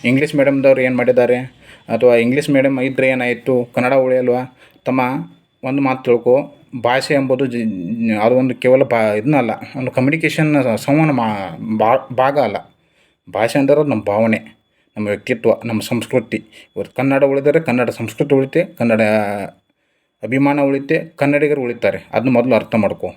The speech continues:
ಸ್ವಾರ್ಥವನ್ನು ಬಿಡು. ನಿನ್-, ನಿಮ್ಮದೇ ಆದಂಥ ಹೋರಾಟ ಇದೆಯಲ್ಲ, ನೀವು ಮಾಡಿ. ಪ್ರಜಾಪ್ರಭುತ್ವದಲ್ಲಿ ಎಲ್ಲರಿಗೂ ಒಂದು ಹೋರಾಟ ಇದೆ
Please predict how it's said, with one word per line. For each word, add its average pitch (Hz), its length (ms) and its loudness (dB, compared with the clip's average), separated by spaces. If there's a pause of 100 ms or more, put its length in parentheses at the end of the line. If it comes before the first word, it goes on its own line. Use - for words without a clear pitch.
(120)
ಸ್ವಾರ್ಥವನ್ನು 117 460 0
ಬಿಡು. 95 180 -8 (640)
ನಿನ್-, 175 560 -2
ನಿಮ್ಮದೇ 233 340 4
ಆದಂಥ 233 240 0
ಹೋರಾಟ 180 340 4
ಇದೆಯಲ್ಲ, 143 340 2
ನೀವು 165 180 0
ಮಾಡಿ. 127 540 0 (320)
ಪ್ರಜಾಪ್ರಭುತ್ವದಲ್ಲಿ 165 720 0
ಎಲ್ಲರಿಗೂ 170 300 0
ಒಂದು 226 300 2 (680)
ಹೋರಾಟ 214 280 0
ಇದೆ 151 480 0